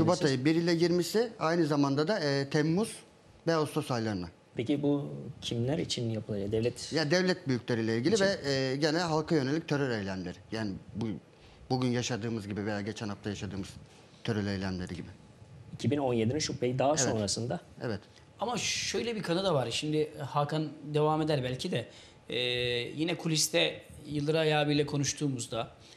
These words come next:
Speaker 3: ya da bununla ilgili pek çok kişiyle konuştuğumuzda benim mesela bir tane iddiam vardı. Diyordum ki, "iki bin on altı ve iki bin on yedi Türkiye için çok güzel geçen yıllar olacak." diyordum. Ee, iki bin on altı ve iki bin on yediden sonra bu,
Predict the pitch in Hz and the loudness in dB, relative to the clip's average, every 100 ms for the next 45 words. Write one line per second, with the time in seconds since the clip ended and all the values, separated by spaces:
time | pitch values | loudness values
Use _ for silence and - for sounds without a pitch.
0 | - 147 147 156 151 147 175 165 151 151 | -4 0 2 0 0 0 4 4 4 2
1 | 147 151 147 151 - 151 135 147 139 139 | 2 0 -2 -4 -2 -2 -2 -2 -2 -4
2 | 180 - - 226 190 180 185 165 170 165 | -6 -4 -2 0 -2 0 -2 0 0 0
3 | 135 151 143 117 113 135 190 254 - 110 | 0 0 0 -2 -2 -2 0 0 -2 -6
4 | - - - - - - 208 208 202 185 | -8 -20 -20 -16 -6 -2 -2 0 2 2
5 | 185 180 - 190 196 175 143 135 160 - | 2 -2 -2 -2 0 2 0 -2 -6 -2
6 | 165 147 202 147 185 - - 156 175 156 | 0 0 -2 -2 -4 -4 -4 0 2 2
7 | 143 208 165 147 135 113 110 101 - 107 | 0 2 4 4 2 0 -6 -8 -8 -6
8 | 190 - - - - - 127 131 135 135 | -6 -12 -20 -20 -16 -4 0 0 0 0
9 | 135 131 - - - - 202 208 - 202 | -2 -2 -6 -12 -8 -4 -4 -4 0 2
10 | 202 180 - 180 170 170 185 185 190 185 | 4 2 2 4 4 2 -2 -2 2 2
11 | 170 185 170 175 196 160 175 190 | 2 2 2 0 0 4 4 4